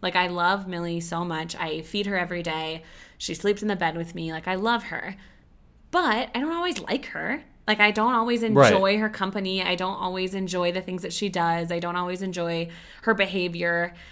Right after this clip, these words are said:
Speaker 1: Um, and so, like, there's moments where I'm like, "Fuck, I kinda hate you, but I always love
Speaker 2: Yeah.
Speaker 1: you." And so that's
Speaker 2: Yeah.
Speaker 1: been, unfor-, <laughs> unfortunately, that's been my, like, only real relation to this topic is, like, my fucking relationship with my dog because of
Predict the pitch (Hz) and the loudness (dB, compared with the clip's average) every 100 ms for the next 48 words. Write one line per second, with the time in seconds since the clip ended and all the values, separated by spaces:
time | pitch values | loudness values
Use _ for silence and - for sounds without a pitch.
0 | - 185 185 175 165 160 202 - - - | -4 0 2 2 -2 -6 -10 -12 -6 0
1 | 190 175 170 175 196 175 170 170 185 190 | 2 2 0 -4 0 0 0 0 2 2
2 | 185 170 175 180 180 175 170 160 165 - | 0 -6 -6 -6 -2 -2 0 -4 -4 6
3 | 247 - 196 202 - 320 254 233 240 180 | 6 6 -2 -2 0 0 4 2 2 0
4 | 170 170 180 - 202 202 233 330 247 190 | 0 0 -4 0 4 4 4 2 0 6
5 | 220 202 180 170 214 269 - - - 208 | 10 10 8 2 -2 -4 -12 -6 0 0
6 | 214 202 196 208 208 127 - 294 - 226 | 2 4 6 6 6 8 8 6 2 0
7 | 208 180 196 - - 269 294 269 247 247 | 0 -2 -2 -2 -2 0 4 4 4 2
8 | 359 403 453 427 523 240 190 214 - 294 | 2 2 4 2 4 2 2 0 2 4
9 | 262 269 220 190 185 - - - - - | 4 4 4 0 -4 -12 -20 -20 -20 -20
10 | - - - - 220 214 220 226 226 190 | -20 -20 -20 -4 2 4 4 2 0 0
11 | 190 190 190 175 175 208 202 208 190 196 | 0 0 0 0 -2 0 0 0 -2 -4
12 | 175 165 277 285 240 196 175 190 185 175 | -6 -4 -4 -2 0 0 -2 -2 -4 -2
13 | 190 185 196 180 170 196 196 185 185 170 | -4 -2 -4 -4 -4 -6 -6 -8 -8 -2
14 | 202 311 262 202 - - 220 214 196 185 | 2 2 2 -2 6 10 10 10 8 6
15 | 190 | 4